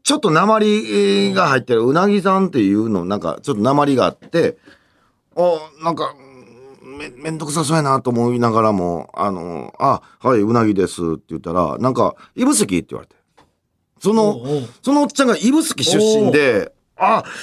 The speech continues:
Speaker 1: うなぎ家の、あ、なるほど」みたいな。「うなぎ温泉いいですよね」みたいな感じの話で盛り上がったんや。
Speaker 2: おう。
Speaker 1: 盛り上がったんやけど、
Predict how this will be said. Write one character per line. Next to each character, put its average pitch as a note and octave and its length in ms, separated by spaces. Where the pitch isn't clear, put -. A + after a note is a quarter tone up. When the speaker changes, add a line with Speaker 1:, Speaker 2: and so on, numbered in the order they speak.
Speaker 1:
う G#3+ 140
な D4 160
ぎ D4+ 180
家 A3 120
の、 F3+ 120
あ、 C#4 240
な G3+ 300
る D#4+ 120
ほ D4+ 220
ど」 D4+ 280
み F3 100
た D3+ 100
い C3 40
な。 E2+ 280
「う - 60
な - 180
ぎ A#3+ 220
温 B3+ 200
泉 A#3 460
い B3+ 40
い A#3+ 40
で A#3+ 140
す G3 100
よ A#3 100
ね」 A3 140
み G#3+ 60
た G3+ 80
い - 20
な F#3 80
感 F3 220
じ F3 80
の F3+ 100
話 D#3 320
で A#2 300
盛 F#3+ 440
り - 80
上 G#3+ 180
が D#3 100
っ - 180
た E2+ 120
ん C#2+ 100
や。 - 20
Speaker 2:
お C#3+ 100
う。 G#2 220
Speaker 1:
盛 G3+ 140
り A3+ 60
上 C4 100
が B3+ 80
っ - 60
た C3+ 100
ん - 20
や A#2 40
け A2+ 60
ど、 A2 320